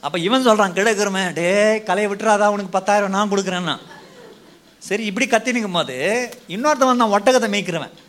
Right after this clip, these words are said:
அவன் வந்து தண்ணி, ஒட்டகத்துக்கு தண்ணி கொடுக்க ஆரம்பிக்கும் போது அவன் நின்னு, அவனை பார்த்து மேல இருக்கிறவன் சொன்னான், "நானு, ஏய், கொஞ்சம் தயவு செய்து," ரெண்டு பேரும் சொல்றாங்க, "வாடா, அந்த ஒட்டகத்தை நிக்க வச்சு எங்களை காப்பாத்து, நாங்க உங்களுக்கு காசு கொடுக்குறோம்."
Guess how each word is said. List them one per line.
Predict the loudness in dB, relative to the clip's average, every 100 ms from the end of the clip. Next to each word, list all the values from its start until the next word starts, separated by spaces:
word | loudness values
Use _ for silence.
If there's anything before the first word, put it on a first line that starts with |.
| _ _ _ _ _
அவன் | -4 0
வந்து | 0 0
தண்ணி, | 2 2 2
ஒட்டகத்துக்கு | 2 0 0 0 0 -2
தண்ணி | -2 0
கொடுக்க | 0 0 2
ஆரம்பிக்கும் | 2 -2 -4
போது | -2 -2 0 0 -2 -6 -10
அவன் | -4 -2
நின்னு, | 0 -2 -2
அவனை | -4 -4 -4
பார்த்து | 0 0 4 4 4 4 2 -4 -10
மேல | -2 2 4
இருக்கிறவன் | 4 2
சொன்னான், | 0 -2 -4 -10 -20 _ _ _ _ _
"நானு, | -10 -8 -10 -14 -20 _ -10
ஏய், | -4 0 0 -2 -6 -18 -20 _
கொஞ்சம் | -12 -10
தயவு | -4 -2 -2
செய்து," | -2 -4 -4 -6 -12 -12
ரெண்டு | -6 0
பேரும் | 0 2
சொல்றாங்க, | 2 2 0 -4 -14 -12
"வாடா, | -6 -2 0
அந்த | -2 -4
ஒட்டகத்தை | -4 -2 -4
நிக்க | -2
வச்சு | -2 -2 -4
எங்களை | -4 -4
காப்பாத்து, | 0 0 0 -2 -4 -10
நாங்க | 0 2 4
உங்களுக்கு | 2 4 4
காசு | 6 4 4 0
கொடுக்குறோம்." | 0 0 -4